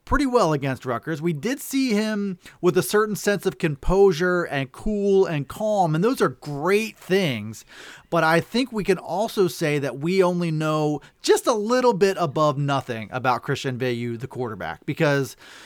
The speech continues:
when you look at what they did as an offense with him in there, limiting him to one half of the field, having him make only one read and not have to progress through reads. What you, what you were seeing in that game was not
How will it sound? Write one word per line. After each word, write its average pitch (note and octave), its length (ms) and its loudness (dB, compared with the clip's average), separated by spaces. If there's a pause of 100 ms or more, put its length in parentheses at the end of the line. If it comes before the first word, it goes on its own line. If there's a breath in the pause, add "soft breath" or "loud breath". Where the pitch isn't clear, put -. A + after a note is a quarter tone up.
(160 loud breath)
when F3 220 2
you C#4 180 0
look C4+ 160 0
at G3+ 160 2
what F3+ 460 0
they E3+ 180 4
did D#3+ 380 2
as C#3+ 180 0
an C#3+ 160 -6
offense D3 540 -2
with C3+ 100 2
him C3+ 220 -2
in C3 100 -2
there, A#2 220 -6
limiting D#3+ 500 2
him D3 360 0
to C#3 280 2
one C3 360 -2
half C3 280 0
of A#2+ 60 -12
the B2 100 -6
field, A#2 540 -8 (180 loud breath)
having F3 400 2
him D#3 220 0
make D#3 400 -2 (200)
only F#3 340 4
one D#3+ 460 2
read D3 400 0
and C#3 100 0
not D3 200 2
have D#3 120 2
to - 80 -8
progress C#3+ 480 -2
through D3 280 -2
reads. A#2+ 480 -4 (320 loud breath)
What C4+ 180 -2
you, C4+ 140 0
what B3+ 280 0
you C#4 120 0
were B3+ 100 0
seeing D4 320 -2
in G#3 80 0
that D#3+ 220 -2
game D#3 320 -2
was C3 180 -4
not F3 320 0